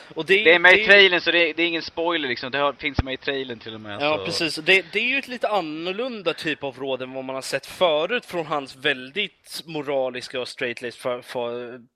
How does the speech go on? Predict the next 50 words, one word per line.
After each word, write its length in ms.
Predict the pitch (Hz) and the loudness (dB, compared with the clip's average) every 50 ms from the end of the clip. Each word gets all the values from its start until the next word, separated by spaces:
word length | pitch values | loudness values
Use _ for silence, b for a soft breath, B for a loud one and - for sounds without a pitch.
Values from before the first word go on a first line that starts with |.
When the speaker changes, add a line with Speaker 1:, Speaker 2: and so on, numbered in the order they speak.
| - | -10
Speaker 1:
farsa 380 | - 127 120 - - - 208 185 | -8 -6 -4 -2 -2 -2 -2 -2
då. 280 | 139 127 120 110 107 113 B B B B B B | -4 -6 -12 -14 -16 -18 B B B B B B
Som 160 | - - 151 147 | -14 -4 -2 0
alltid 260 | 139 127 - 175 175 | 0 0 0 0 0
har 40 | 170 | 2
varit 260 | 160 147 139 135 127 | 2 0 0 -2 -2
så 100 | - 139 | -4 -2
här: 80 | 127 | -2
"Ja, 200 | 123 131 135 139 | -2 -2 -4 -4
men 140 | 139 135 131 | -6 -8 -10
det 40 | 135 | -12
är 40 | 139 | -12
ju 40 | 131 | -6
klart 280 | - 147 127 120 - | -4 -2 -2 -2 -6
att 60 | 123 | -12
du 100 | 107 110 | -16 -16
ska 200 | 107 - - 113 | -14 -12 -8 -6
rädda 300 | 113 123 117 120 120 185 | -6 -6 -4 -2 0 0
dem." 300 | 151 117 92 82 90 107 _ | 0 -2 -4 -12 _ _ _
Men 140 | - 127 123 | -12 -8 -6
det 80 | 120 120 | -4 -2
här 180 | 123 131 127 123 | 0 0 0 2
är 60 | 123 | 2
ju 160 | 127 127 127 | 0 0 0
liksom, 420 | 123 120 - - - 127 117 117 B B B B B B _ | -2 -4 -6 -4 -4 -4 -4 -6 B B B B B B _
det, 160 | - 156 156 | 2 2 2
det 200 | 139 147 151 160 | 2 0 -4 -4
känns 320 | 143 - 175 156 156 - - | -2 0 -2 -2 -2 -4 -10
lite 160 | 151 143 160 | -12 -8 -4
mer 140 | 160 156 151 | -4 -2 -4
som 160 | - - 139 | -4 -6 -8
han 200 | 131 147 143 143 | -6 -4 -4 -4
är 60 | 143 | -4
mer 340 | 143 147 160 175 175 170 170 | -6 -4 -4 -2 -2 -2 -2
ute 400 | 151 151 165 151 139 - - 143 | -2 -4 -6 -6 -6 -6 -8 -6
över 320 | 127 139 135 131 123 123 | -4 -4 -4 -4 -4 -6
att 340 | 127 123 127 - _ - - _ _ _ | -6 -6 -6 -8 _ -20 -20 _ _ _
skydda, 640 | - - - - 147 131 131 117 117 135 123 120 117 117 b b b b b b b b b b b b b _ - | -18 -10 -6 -4 -4 -4 -4 -2 2 4 4 4 4 2 b b b b b b b b b b b b b _ -8
eh, 280 | 117 117 113 113 113 113 113 - _ | -4 -2 0 0 0 -2 -4 -6 _
sin 260 | - - - 139 131 123 | -10 -8 -6 -6 -6 -4
son 640 | - - - 254 240 185 156 139 131 131 127 120 120 | -4 -2 -2 0 0 0 0 0 0 -2 -4 -6 -2
än 320 | 131 135 131 127 127 127 123 | 0 0 2 0 -2 -6 -8
att 280 | 123 127 135 - _ | -10 -10 -10 -12 _
se 460 | - - - - - - 135 131 135 | -18 -16 -14 -14 -12 -12 -8 -6 -6
att 300 | 127 131 - 143 135 - | -6 -6 -8 -12 -16 -16
sin 200 | - - 127 123 | -14 -14 -14 -12
son, 560 | 117 - - 160 147 143 139 135 131 131 123 127 | -12 -10 -10 -8 -6 -6 -6 -6 -6 -6 -4 -2
att, 220 | 135 127 - 120 | -4 -4 -4 -6
att 340 | 151 - 139 135 120 113 - | -4 -2 -2 -2 -2 -4 -4
han, 440 | 139 143 131 127 127 120 117 117 | -4 -4 -4 -4 -6 -10 -12 -14